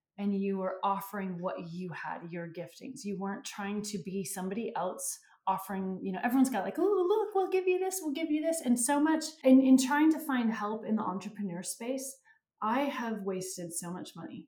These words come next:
I know enough to know, always be working with somebody, always get help, always have somebody who is farther than you down the trail leading you. When I, when I was working as a full-time counselor, I got E M D R training, and then I found an E M D R therapist. I'm like,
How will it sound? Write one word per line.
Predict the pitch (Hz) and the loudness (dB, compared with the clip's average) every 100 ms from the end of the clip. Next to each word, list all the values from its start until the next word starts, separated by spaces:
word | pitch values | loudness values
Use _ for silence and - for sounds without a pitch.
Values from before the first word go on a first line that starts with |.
| - | 2
I | 254 277 | 6 10
know | 254 233 247 220 | 10 10 6 6
enough | 202 185 - - | 4 0 -4 -6
to | 185 | -4
know, | 185 175 165 160 208 | -2 -2 -4 0 4
always | 220 226 220 | 6 6 2
be | - 190 | -2 -4
working | 175 175 180 | -4 -6 -8
with | 175 170 | -8 -8
somebody, | 170 170 170 | -8 -8 -4
always | 190 196 208 202 | 0 2 2 0
get | 185 - | -4 -6
help, | - 170 - - | -6 -4 -6 -2
always | 190 190 202 196 | 0 2 2 0
have | - 190 | 0 -2
somebody | - 202 202 208 208 190 | 0 -2 -2 0 -2 0
who | 190 | -2
is | 180 - | -2 -6
farther | 196 190 208 202 196 | -4 -2 0 -2 -2
than | 190 | -4
you | 180 170 | -6 -6
down | 170 170 170 - _ _ _ _ - | -6 -6 -8 -12 _ _ _ _ -10
the | 180 | -8
trail | - 247 220 185 | -4 -2 0 0
leading | 196 220 196 | 2 2 0
you. | 170 | 0
When | 180 185 | -4 -4
I, | 190 190 | -6 -6
when | 196 | -6
I | 180 | -4
was | 180 170 - - 180 | -6 -8 -12 -14 -8
working | 185 190 185 | -6 -6 -8
as | 165 | -8
a | |
full-time | - 175 180 170 | -10 -10 -8 -6
counselor, | 214 214 190 165 160 | -4 -2 -4 -8 -8
I | 165 | -8
got | 175 - | -6 -4
E | 196 | -4
M | 190 | -4
D | 190 | -2
R | 196 202 | -2 -2
training, | 226 240 208 | -2 0 0
and | 165 | -2
then | 165 | -8
I | - | -8
found | 175 180 | -8 -6
an | 190 | -6
E | 190 | -4
M | 185 | -4
D | 190 | -4
R | 190 | -6
therapist. | 214 220 180 - - | -4 -6 -6 -10 -14
I'm | |
like, | 170 | -16